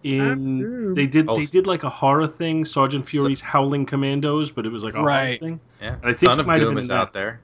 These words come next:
Speaker 3: Son of, Son of Goom. Don't forget
Speaker 1: Yeah,
Speaker 2: Son of
Speaker 1: I
Speaker 2: a
Speaker 1: can't
Speaker 2: Goom.
Speaker 1: find Son of Goom anywhere.
Speaker 3: I have the Son of Goom. Let's see here. We looked at
Speaker 1: That's
Speaker 3: it last
Speaker 1: it,
Speaker 3: time.
Speaker 1: Dad.
Speaker 3: Got it.
Speaker 1: Time to
Speaker 2: So
Speaker 1: conquer a world.
Speaker 2: So,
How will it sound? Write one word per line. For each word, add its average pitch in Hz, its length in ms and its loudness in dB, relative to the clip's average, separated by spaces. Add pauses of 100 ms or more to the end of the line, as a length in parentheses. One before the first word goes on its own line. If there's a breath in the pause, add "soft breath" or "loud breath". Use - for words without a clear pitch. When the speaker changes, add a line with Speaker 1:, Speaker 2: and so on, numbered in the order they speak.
(140)
Speaker 3:
Son 104 260 -8
of, 113 160 -12
Son 113 220 -6
of 104 120 -8
Goom. 104 300 -6 (100)
Don't - 120 -14
forget - 200 -14
Speaker 1:
Yeah, 262 120 6
Speaker 2:
Son 339 100 4
of 233 80 2
Speaker 1:
I - 20 6
Speaker 2:
a - 60 4
Speaker 1:
can't 269 220 2
Speaker 2:
Goom. 277 120 2
Speaker 1:
find 294 240 0
Son 131 180 -2
of 110 80 -4
Goom 117 220 -2
anywhere. 107 480 -6 (240)
Speaker 3:
I 139 240 0
have 165 240 -4 (160)
the 143 80 -10
Son 165 380 -8
of 151 160 -12
Goom. 180 440 -4 (920 soft breath)
Let's - 220 -20
see - 120 -16
here. - 260 -16 (440)
We 113 100 -4
looked 131 220 0
at 127 80 4
Speaker 1:
That's - 120 2
Speaker 3:
it 101 40 4
last 185 140 4
Speaker 1:
it, - 80 -14
Speaker 3:
time. 185 120 -10
Speaker 1:
Dad. 214 560 4 (140)
Speaker 3:
Got 90 100 -12
it. - 1300 -16
Speaker 1:
Time 214 300 2
to 262 100 0
Speaker 2:
So 220 220 8
Speaker 1:
conquer 214 260 -2
a 220 80 2
world. 165 520 0 (440)
Speaker 2:
So, 170 680 4